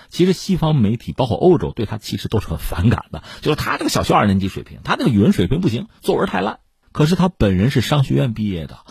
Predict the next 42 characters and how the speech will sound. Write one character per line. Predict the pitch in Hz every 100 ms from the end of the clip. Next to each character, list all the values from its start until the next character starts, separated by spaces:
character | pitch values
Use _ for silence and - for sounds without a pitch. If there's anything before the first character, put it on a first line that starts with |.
| _
我 | 143 123
不 | 131 196
相 | 123 120 113
信 | 107 - - - -
他 | 120
的 | 107
语 | 92
文 | 80 85
水 | 95 73
平， | 64 76
就 | 92
英 | 101 127
文 | 98
的 | 95
水 | - 69
平 | 82
就 | - 107
是 | 85
个 |
小 | 82 71
学 | 76
二 | 85 78
年 | 67
级 | 60 -
啊。 | - - - -
那 | 202
只 | - 160
有 | 107
另 | 107 127
一 | 85
个 | 80
解 | - -
释， | - - _ _
他 | - 139 135
是 | - 110
让 | 107 95
小 | - 71 62
学 | -
二 | 95 - 101
年 | 87 95
级 | 104 - 92
的 | 95